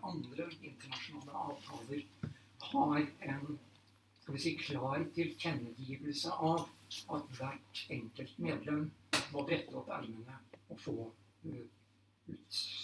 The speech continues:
få, få jobben gjort. Så det er det ene. Ehm, så er det bærekraftsmålene.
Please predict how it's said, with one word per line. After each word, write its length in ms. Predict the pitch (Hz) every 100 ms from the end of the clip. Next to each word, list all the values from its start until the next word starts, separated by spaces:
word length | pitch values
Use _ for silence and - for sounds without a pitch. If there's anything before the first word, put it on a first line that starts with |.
| - -
få, 100 | - 170
få 340 | - 123 123 120 - -
jobben 360 | - 135 131 -
gjort. 340 | - - - - - - - - - - - - -
Så 140 | 220
det 120 | 214
er 100 | 214
det 160 | 214 220
ene. 400 | 196 277 240 - - -
Ehm, 460 | 196 - 196 104 - - - - - -
så 320 | - - 196 -
er 180 | 214 214
det 240 | 214 220 165 - - - - - - - - _ - - _ _ _ _ _ _ _ _
bærekraftsmålene. 1040 | 208 165 - 131 131 - 135 139 139 135